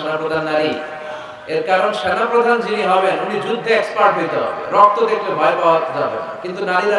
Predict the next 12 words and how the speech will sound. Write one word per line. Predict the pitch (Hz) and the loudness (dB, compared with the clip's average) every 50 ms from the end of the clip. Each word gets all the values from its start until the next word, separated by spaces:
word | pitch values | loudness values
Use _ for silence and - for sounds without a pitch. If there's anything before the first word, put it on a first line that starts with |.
| 190 190 | 4 4
রক্ত | 196 214 233 233 226 202 | 4 4 4 2 0 0
দেখলে | 196 185 175 156 - 127 | -2 -2 -2 -2 0 0
ভয় | - 147 151 - | 2 0 0 0
পায়, | 120 - - - - - - - - - - - | -2 -4 -6 -8 -10 -12 -12 -14 -14 -14 -10 -6
ফিনকি | 185 190 196 208 214 226 220 220 | -4 -4 -2 -4 -4 -4 -4 2
দিয়ে | 220 226 220 - - | 4 4 4 6 8
গরুর | 220 240 269 269 254 254 254 | 10 10 10 10 8 6 6
রক্ত | 240 240 233 226 214 | 6 6 4 4 2
দেখে | 214 190 190 175 165 | 2 2 2 2 4
দৌড়, | - 233 220 226 - - - - - - - - - - - - - - - - - - | 4 4 4 4 2 -4 -8 -10 -10 -10 -10 -12 -12 -12 -10 -10 -8 -8 -6 -6 -4 -2
আছে | - - 202 208 | -2 0 2 2
না | 214 | 4